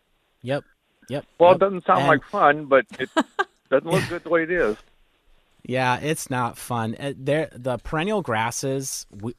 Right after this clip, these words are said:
Speaker 1: perennial grassy weeds are the hardest weeds to deal with in a lawn because they're so similar to the grasses that we want in our lawn. So, um, it makes them kinda difficult to, to take care of.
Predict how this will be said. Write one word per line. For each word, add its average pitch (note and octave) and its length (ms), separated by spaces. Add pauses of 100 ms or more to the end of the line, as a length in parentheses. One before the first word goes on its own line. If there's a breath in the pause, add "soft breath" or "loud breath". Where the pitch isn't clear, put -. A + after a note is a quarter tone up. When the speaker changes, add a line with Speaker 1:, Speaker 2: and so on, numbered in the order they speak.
Speaker 1:
perennial E3+ 320
grassy A#2 500
weeds F#2+ 560
are G#2+ 160
the F#2+ 80
hardest C3 600
weeds A2+ 320
to - 80
deal G#2 200
with F#2+ 180
in F#2+ 60
a F2+ 60
lawn F2 380
because G#2+ 240
they're A2+ 100
so A#2+ 220
similar C3 420
to G#2+ 100
the G2+ 120
grasses G2 560
that - 160
we G#2+ 80
want B2 400
in F#2+ 120
our F2 120
lawn. D2+ 320
So, F#2 280 (540 soft breath)
um, F#2 420
it F#2+ 160
makes G2 280
them F2+ 400
kinda F#2+ 180
difficult F2+ 540
to, D#2+ 420 (540)
to E2+ 560
take E2+ 180
care - 260
of. - 220